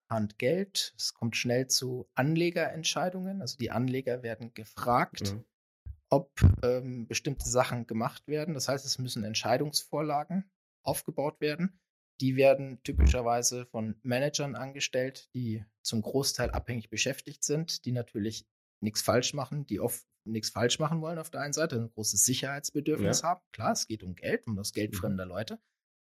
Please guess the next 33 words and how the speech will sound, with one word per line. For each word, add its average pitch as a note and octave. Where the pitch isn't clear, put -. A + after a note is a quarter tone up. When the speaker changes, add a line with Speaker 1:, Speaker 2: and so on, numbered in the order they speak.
Speaker 1:
Auf A#2+
der -
anderen C#3+
Seite D3
aber B2
auch A#2+
nicht C3
unbedingt B2+
aus B2
der A#2
technischen, C#3
aus -
dem A2+
technischen C#3
Bereich F#2+
kommen. -
Das G#2+
heißt, A#2
Speaker 2:
Mhm. G2
Speaker 1:
ähm, A2
s-, -
sind A#2+
da G#2+
an A#2+
den A2+
entscheidenden A2+
Stellen A2+
natürlich A#2+
jetzt -
keine A#2+
Gebäudetechniker, C3+
keine, G#2+
äh, A2